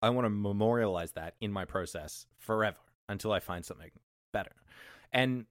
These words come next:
the amazing thing about the C N C machines is they'll do exactly what they tell, we tell them to do. Oh, you tell them to, like, crash into the table and destroy themselves? They'll do it.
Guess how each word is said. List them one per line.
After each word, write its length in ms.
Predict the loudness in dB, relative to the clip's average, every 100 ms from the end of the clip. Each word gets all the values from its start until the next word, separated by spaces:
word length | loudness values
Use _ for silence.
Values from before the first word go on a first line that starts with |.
| _ _ _ _
the 100 | 0
amazing 360 | 4 4 4 0
thing 160 | 0
about 180 | 0 -2
the 60 | -4
C 120 | -6
N 80 | -4
C 140 | -4
machines 280 | -6 -6 -8
is 140 | -10
they'll 200 | 0 2
do 160 | 4 2
exactly 680 | 0 -8 -8 -2 -2 -2 -4
what 160 | -4
they 120 | -8 -14
tell, 180 | -14 -14 -10
we 100 | -10
tell 200 | -8 -10
them 100 | -12
to 100 | -20
do. 120 | -20 -20 _ -20 2
Oh, 100 | 4
you 100 | 6
tell 180 | 4 4
them 120 | 2
to, 80 | -4
like, 120 | -8
crash 420 | -6 4 6 6
into 160 | 2 0
the 60 |
table 320 | -2 -2 0 -2
and 80 |
destroy 300 | -2 -2 -2
themselves? 340 | -2 -2 -4 0
They'll 200 | 2 4
do 140 | 4
it. 100 | 2